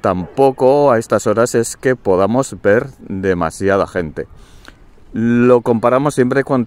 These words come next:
nuestras otras ciudades, también de Europa y,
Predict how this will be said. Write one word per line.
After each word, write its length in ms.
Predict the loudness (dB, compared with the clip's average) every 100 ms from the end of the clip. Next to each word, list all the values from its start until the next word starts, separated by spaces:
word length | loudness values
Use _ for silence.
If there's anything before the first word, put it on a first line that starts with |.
| -2
nuestras 640 | 0 0 0 0 0 0
otras 280 | 0 0 -2
ciudades, 680 | -2 0 2 2 0 -2 -16 -20 -12
también 360 | -6 -2 -2 2
de 80 | 2
Europa 500 | 2 2 0 -2 -4 -16 -20 -20
y, 100 | -10